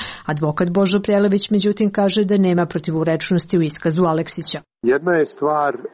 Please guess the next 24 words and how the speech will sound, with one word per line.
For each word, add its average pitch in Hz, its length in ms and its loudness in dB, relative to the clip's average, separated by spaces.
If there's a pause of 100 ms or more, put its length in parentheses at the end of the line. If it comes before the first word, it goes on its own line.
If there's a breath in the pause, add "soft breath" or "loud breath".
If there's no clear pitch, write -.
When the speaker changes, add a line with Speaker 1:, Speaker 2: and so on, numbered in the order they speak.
(120)
Speaker 2:
kada 127 260 -2
vi 127 160 -2
kažete: 135 560 -2 (360)
„Ja 131 160 0
sam 120 200 -2
video 120 340 0
vozača”, 120 560 -4
druga 123 260 -2
je 127 100 0
stvar 131 320 -4
da 123 140 -4
li 123 120 0
ga 120 120 -2
možete 120 460 -4
prepoznati. 117 600 -2 (220 loud breath)
On 139 200 0 (300)
nije 160 240 4
promenio 139 680 0
iskaz 139 400 -2 (320 soft breath)
jer 117 240 0
on 147 140 2 (120)
ni 131 180 0
u 139 100 2
istrazi 156 560 0